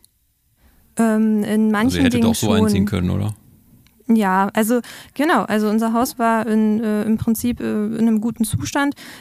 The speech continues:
Speaker 1: äh, wurde ja auch bewohnt. Ähm, die Heizung war beispielsweise auch erst vier Jahre alt. Also solche Dinge sind ja auch immer große Kostenpunkte, ähm, die in anderen Altbausanierungen sicherlich auch anfallen.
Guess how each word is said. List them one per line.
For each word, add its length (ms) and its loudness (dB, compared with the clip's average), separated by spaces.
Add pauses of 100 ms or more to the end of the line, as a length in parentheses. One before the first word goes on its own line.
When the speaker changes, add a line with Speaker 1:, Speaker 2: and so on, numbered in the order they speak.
Speaker 1:
äh, 200 0
wurde 180 2
ja 160 2
auch 100 0
bewohnt. 580 0
Ähm, 520 2
die 140 -2
Heizung 420 0
war 120 0
beispielsweise 760 -2
auch 80 -4
erst 180 -4
vier 140 -2
Jahre 360 0
alt. 240 -2
Also 380 0
solche 300 -2
Dinge 260 0
sind 180 0
ja 160 -2
auch 120 -4 (320)
immer 180 2
große 320 -2
Kostenpunkte, 920 0
ähm, 180 0
die 200 0
in 380 -2
anderen 300 0
Altbausanierungen 800 0
sicherlich 460 -4
auch 140 -6
anfallen. 640 0